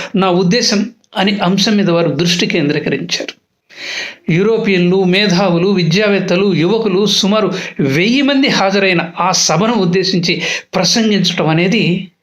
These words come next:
స్వామి వివేకానంద గారి జీవితంలో తొలిసారి. హైందవ ధర్మ ప్రాశస్త్యతను, సంస్కృతిని, అలాగే వేదాంత భావనలను, ఇలా అనేక అంశాలని వారు వారి యొక్క ఉపన్యాసంలో ఉటంకించారు.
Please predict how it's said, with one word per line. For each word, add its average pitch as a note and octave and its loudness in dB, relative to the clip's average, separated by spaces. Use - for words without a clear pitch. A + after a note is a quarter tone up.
స్వామి F3 0
వివేకానంద G#3 0
గారి F3+ 0
జీవితంలో F3+ 0
తొలిసారి. - 0
హైందవ F3 0
ధర్మ E3+ 0
ప్రాశస్త్యతను, F3+ 0
సంస్కృతిని, G3 0
అలాగే G#3+ 2
వేదాంత A3 2
భావనలను, F3+ 0
ఇలా G#3+ -2
అనేక D4+ 0
అంశాలని F#3+ 0
వారు F3 0
వారి F3 0
యొక్క E3+ 0
ఉపన్యాసంలో F3+ 0
ఉటంకించారు. C#3+ -4